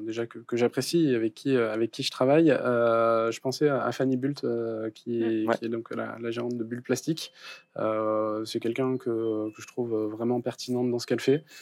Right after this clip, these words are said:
Speaker 1: Euh, en plus, j'avais envie, euh, de mettre à l'honneur une femme parce que, en termes d'inclusion et de parité, je trouve ça bien. Et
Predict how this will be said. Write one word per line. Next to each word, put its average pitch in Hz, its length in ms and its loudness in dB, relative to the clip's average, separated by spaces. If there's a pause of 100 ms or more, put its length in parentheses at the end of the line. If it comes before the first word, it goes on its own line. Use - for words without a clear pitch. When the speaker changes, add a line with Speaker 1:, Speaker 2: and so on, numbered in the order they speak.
(260)
Speaker 1:
Euh, 107 840 0
en 107 160 -10
plus, 127 400 -6
j'avais 113 180 -4
envie, 117 320 2
euh, 113 140 4
de 113 100 -6
mettre 117 240 -2
à - 20 0
l'honneur 117 440 -2
une 107 140 -4
femme 127 220 -6
parce - 140 -10
que, 104 240 -4 (480)
en - 160 -12
termes 113 480 -2 (100)
d'inclusion 117 400 -2
et 117 40 0
de 113 60 -6
parité, 117 300 -2
je 127 60 -8
trouve - 160 -16
ça 113 140 0
bien. 123 260 0
Et 110 260 -2